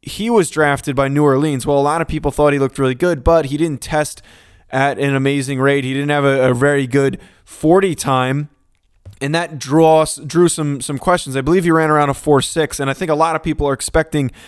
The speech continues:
Clyde Edwards-Helaire to run around a four six. Well, we just need to see him hit that four six number. If he's a little bit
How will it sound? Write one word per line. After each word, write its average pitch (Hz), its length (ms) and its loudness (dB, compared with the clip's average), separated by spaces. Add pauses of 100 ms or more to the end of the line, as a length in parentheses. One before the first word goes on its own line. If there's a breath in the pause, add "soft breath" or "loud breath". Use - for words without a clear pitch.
(120 loud breath)
Clyde 151 240 2
Edwards-Helaire 143 600 2
to 143 120 -4
run 147 280 2
around 147 220 2
a - 20 -4
four 127 240 -2
six. - 360 -10 (520 soft breath)
Well, 170 340 2
we 151 440 -2
just 240 180 -8
need 226 140 -4
to 165 60 -2
see 185 300 -8
him 165 200 -2
hit 147 300 -2
that 156 220 0
four 151 260 0
six - 360 -8
number. 127 260 0
If 120 120 -6
he's 131 120 -4
a 139 60 -4
little 156 240 0
bit 147 280 0